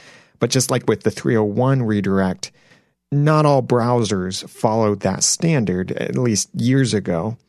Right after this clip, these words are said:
And some apps would then force one way or another with these git and post request things. Thus,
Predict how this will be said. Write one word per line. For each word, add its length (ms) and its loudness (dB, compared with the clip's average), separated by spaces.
And 400 0
some 400 0
apps 440 -4
would 140 0
then 220 0
force 440 -4
one 380 0
way 440 2
or 200 -2
another 580 0
with 220 -2
these 220 0
git 320 -2
and 160 -4
post 320 -2
request 460 -4
things. 400 -4
Thus, 380 0